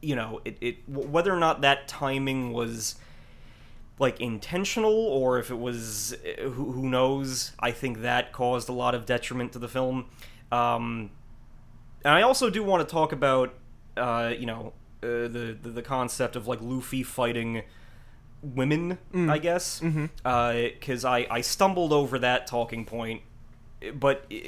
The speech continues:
Speaker 1: 'cause I, I do wanna clarify that he has fought Big Mom, but as I explained last week,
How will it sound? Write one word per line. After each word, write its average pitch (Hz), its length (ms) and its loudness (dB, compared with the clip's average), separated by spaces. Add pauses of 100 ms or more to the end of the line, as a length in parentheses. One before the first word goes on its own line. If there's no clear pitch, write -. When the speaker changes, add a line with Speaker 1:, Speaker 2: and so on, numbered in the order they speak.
Speaker 1:
'cause 147 120 2
I, 147 160 8
I 139 40 12
do 160 80 4
wanna 185 200 6
clarify 147 500 4
that 123 120 0
he 127 120 -4
has 214 400 2
fought 170 400 2
Big 143 220 0
Mom, 123 460 -4 (460)
but 123 100 0
as 143 180 8
I 170 100 8
explained 156 640 2 (220)
last 135 380 2
week, 127 180 -4